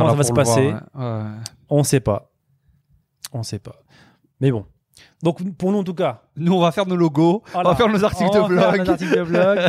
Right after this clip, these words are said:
Speaker 2: <laughs>
Speaker 1: On va en profiter, euh, parce que c'est simple.
Speaker 2: On va gagner du temps, en fait.
Speaker 1: Dans l'entrepreneuriat, dans la vie en général, c'est soit on s'adapte, soit on meurt.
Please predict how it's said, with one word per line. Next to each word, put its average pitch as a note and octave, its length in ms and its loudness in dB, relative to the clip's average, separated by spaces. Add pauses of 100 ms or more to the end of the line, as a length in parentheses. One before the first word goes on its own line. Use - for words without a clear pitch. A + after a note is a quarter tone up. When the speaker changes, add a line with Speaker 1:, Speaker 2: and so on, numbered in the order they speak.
(240)
Speaker 2:
<laughs> - 320 -10
Speaker 1:
On D#3 100 0
va F3 340 2
en F3+ 100 -4
profiter, E3 760 0
euh, C3+ 500 -2
parce A#2+ 240 -8
que D3 140 -6
c'est C3+ 140 -6
simple. C3 320 -4
Speaker 2:
On - 20 -2
va D#3+ 80 2
gagner G3 200 2
du F3 120 -6
temps, A#3+ 220 -2
en F#3 60 2
fait. D3 280 -6
Speaker 1:
Dans C3 180 0
l'entrepreneuriat, C#3+ 840 0
dans A#2+ 120 -2
la A2+ 120 2
vie C3 200 -2
en A#2 140 2
général, A#2+ 420 0
c'est G#2+ 460 -8 (480)
soit D3 220 -2
on C3+ 100 2
s'adapte, C3 400 0
soit C3 140 -4
on B2 100 0
meurt. A#2 420 -2